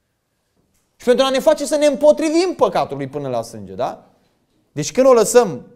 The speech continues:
în ghilimele, mai moale, Dumnezeu trebuie să ne trezească.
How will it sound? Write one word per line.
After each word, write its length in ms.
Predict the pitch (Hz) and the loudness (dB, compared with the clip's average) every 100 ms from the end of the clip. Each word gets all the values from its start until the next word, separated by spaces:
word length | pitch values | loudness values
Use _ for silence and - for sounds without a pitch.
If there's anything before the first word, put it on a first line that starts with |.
| _ - | _ -14
în 120 | 143 | -10
ghilimele, 420 | 156 170 190 156 | -6 -2 -2 -2
mai 220 | 135 180 | 0 0
moale, 540 | 180 151 120 147 240 - - _ - | 0 -2 -2 -2 -4 -6 -20 _ -10
Dumnezeu 340 | 202 226 294 | -6 -4 -4
trebuie 280 | 311 311 311 | -6 -8 -8
să 100 | 294 | -8
ne 180 | 311 - _ | -10 -12 _
trezească. 580 | - 311 294 180 - - | -8 -6 -6 -8 -10 -20